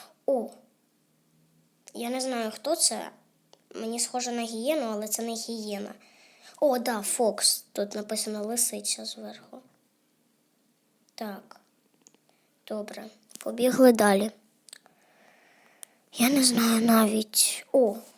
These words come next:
О, це отой, це... Єнот чи що? О, мені якийсь інший допомагає. Так, дивіться, давайте в тексті напишемо йому "thank you".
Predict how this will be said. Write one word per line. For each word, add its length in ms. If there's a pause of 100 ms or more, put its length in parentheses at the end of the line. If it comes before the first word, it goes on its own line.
(720)
О, 220
це 260
отой, 680 (260)
це... 920 (1400)
Єнот 520 (140)
чи 140
що? 420 (840)
О, 160
мені 280
якийсь 380
інший 320
допомагає. 840 (1400)
Так, 280
дивіться, 400
давайте 460
в 100
тексті 540
напишемо 680
йому 460 (320)
"thank 560
you". 80